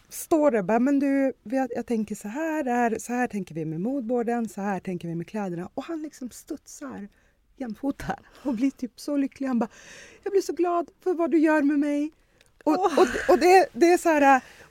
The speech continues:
Speaker 1: och det, det är ju verkligen en fantastisk komplimang för en, för en stylist.
Speaker 2: Ja.
Speaker 1: Eh, men det, det trodde jag inte för, första veckan. Eh, så här, för att första veckan var temat "Det här är jag", liksom. Och då skulle de f-,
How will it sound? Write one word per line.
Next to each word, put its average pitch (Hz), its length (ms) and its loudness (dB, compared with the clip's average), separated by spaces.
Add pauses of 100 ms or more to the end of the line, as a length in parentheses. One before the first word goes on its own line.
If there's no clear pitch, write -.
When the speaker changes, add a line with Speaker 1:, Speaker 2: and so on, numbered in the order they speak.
Speaker 1:
och - 120 0 (120)
det, 294 520 4
det 202 140 8
är 320 120 10
ju 262 160 4
verkligen 226 440 4
en 226 60 0
fantastisk 233 560 -2
komplimang 190 840 -4
för 185 300 -2
en, 165 220 -4 (840)
för - 120 -6
en 165 140 -2
stylist. - 520 -8
Speaker 2:
Ja. 196 260 -6 (500)
Speaker 1:
Eh, 180 360 2
men 233 380 2
det, 330 340 2
det 247 220 -4
trodde 247 280 2
jag 208 100 6
inte 180 580 -4
för, 196 140 -4 (140)
första - 320 -6
veckan. 190 560 0 (340)
Eh, 170 540 -2
så 165 120 -6
här, 147 360 0
för - 180 -8
att - 140 -8
första - 300 -4
veckan 170 560 -2
var 165 320 -4
temat 147 460 -6
"Det 170 60 -10
här 175 280 -10
är 170 40 -6
jag", 214 420 -6
liksom. - 600 -12
Och 196 180 -6
då 180 120 -4
skulle 180 300 -6
de 160 160 -6
f-, 170 60 -12